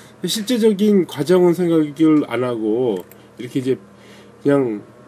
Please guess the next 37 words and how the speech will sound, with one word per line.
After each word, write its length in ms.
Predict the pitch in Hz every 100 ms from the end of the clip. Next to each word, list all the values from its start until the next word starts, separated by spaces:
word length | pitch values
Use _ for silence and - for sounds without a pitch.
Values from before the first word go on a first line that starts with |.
| -
속도면 800 | - - - 240 190 113 101 98 - - - - 127
뭐, 120 | 117
얼마나 340 | 143 196 180 -
빨리 340 | 226 233 208
해야 120 | 185
되나, 300 | 147 123 101 -
얼마나 360 | 131 202 233
적은 320 | 202 165 175 160
인력을 360 | 143 147 139
투입해야 320 | - 180 156
되나, 160 | 127 113
얼마나 560 | 113 143 180 175 156 131 120
뭐 320 | 131 131 117 120 - -
이런 280 | 180 240
것만 640 | 226 196 160 143 151 107 92 - - -
고려를 360 | - 147 175 156
하다 200 | 151 143
보니까 640 | 123 113 101 165 151 92 - - - -
사실 420 | - 226 262 175 - -
그 380 | 151 135 127 120
한계라는 500 | - 277 277 247 208
건 140 | 208 202
뭐냐면은 480 | 139 139 156 190 190
과투입을 840 | - - 180 - 269 247 208 208
해도 340 | 202 202 208 202
불가능한 580 | - 123 175 233 226 185
부분들이라는 640 | 160 143 131 117 117 110
게 80 | 107
있는데 420 | 101 127 185 113 -
그런 200 | 131 151
거에 120 | 147
대한 120 | 147
이제 100 | 156
인식이 420 | 147 131 143 147
많이 220 | 180 120 123
부족을 360 | 127 123 117
합니다. 280 | 123 104